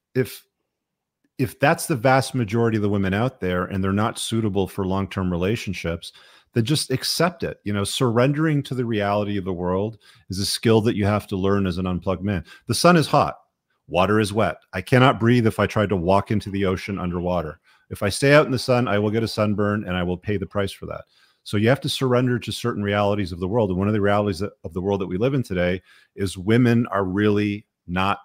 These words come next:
the greatest anymore. They're not generally marriage type of material. Uh,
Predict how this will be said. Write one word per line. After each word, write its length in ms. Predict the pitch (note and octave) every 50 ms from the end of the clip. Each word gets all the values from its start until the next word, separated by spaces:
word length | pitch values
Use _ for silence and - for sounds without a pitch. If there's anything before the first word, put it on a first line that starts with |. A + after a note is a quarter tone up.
| _ _
the 80 | G2+ F2
greatest 440 | E2+ G2 G2 G2 F#2 - - - E2+
anymore. 420 | D#2+ D#2 D#2+ D#2 D2+ D#2+ E2 F2+ F2+
They're 140 | F#2+ F#2+ F#2+
not 340 | G2 G2+ G#2 A2 G#2+ -
generally 600 | F2+ F2 G2 G2+ G2+ G2+ G2+ G2 G2 F#2+ F#2+ - -
marriage 500 | F2 F2 F#2 F#2 F#2+ G2 F#2+ F2 - -
type 200 | - G2 F#2 - -
of 60 | F2
material. 600 | E2+ E2+ - - G#2+ G#2+ G#2+ A2 G#2+ A2 G#2+ - _ _ _ _ _ _ _
Uh, 180 | - E2 E2